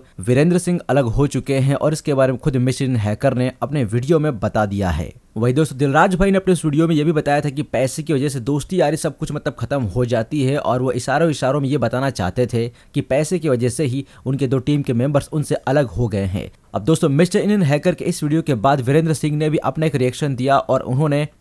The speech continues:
Instagram पर एक रील वीडियो अपलोड किए और वहां पर ये लिखा था कि झूठ पर विश्वास मत करो। जी हाँ, मतलब कि दोस्तों, कुछ ना कुछ तो ऐसा है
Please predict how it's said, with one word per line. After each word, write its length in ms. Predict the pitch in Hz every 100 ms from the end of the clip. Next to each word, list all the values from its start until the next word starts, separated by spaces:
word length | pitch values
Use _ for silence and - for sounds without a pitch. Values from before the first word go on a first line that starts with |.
| -
Instagram 460 | 165 170 139 156 185
पर 100 | 208
एक 100 | 147
रील 200 | 160 180
वीडियो 280 | 139 147 180
अपलोड 380 | - 160 175
किए 280 | 180 147 156
और 200 | 170 139
वहां 200 | 139 139
पर 160 | 165 135
ये 180 | 120 170
लिखा 320 | 131 - 156
था 220 | 151 143
कि 140 | 147 135
झूठ 400 | 110 123 190 185
पर 280 | - 160 175 - -
विश्वास 440 | 127 131 127 139
मत 280 | 123 107 113
करो। 320 | - 95 82 -
जी 160 | 113 143
हाँ, 100 | 196
मतलब 280 | 196 190 180
कि 60 |
दोस्तों, 220 | 170 170 180
कुछ 200 | 160 165
ना 80 |
कुछ 180 | 175 170
तो 100 | - -
ऐसा 260 | 135 127 147
है 240 | 143 135